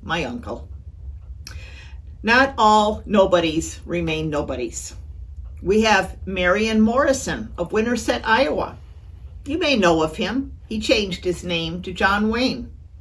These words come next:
And there's shy little Anadze Bonadje of a small village in Macedonia. She was later known as Mother Teresa.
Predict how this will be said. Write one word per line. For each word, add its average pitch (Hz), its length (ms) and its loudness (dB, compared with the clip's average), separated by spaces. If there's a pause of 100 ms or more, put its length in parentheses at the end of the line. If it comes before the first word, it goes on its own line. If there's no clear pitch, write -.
(880)
And 226 340 2
there's 202 240 0
shy 240 560 4
little 220 720 0 (680)
Anadze 214 880 0 (120)
Bonadje 170 840 -2 (840)
of 196 120 2
a 190 60 -2
small 175 360 2
village 175 680 4
in 175 180 -2
Macedonia. 175 1000 0 (160)
She 294 200 -4
was 277 220 -4
later 202 340 -2
known 214 320 0
as 240 260 -4
Mother 220 300 0
Teresa. 254 560 0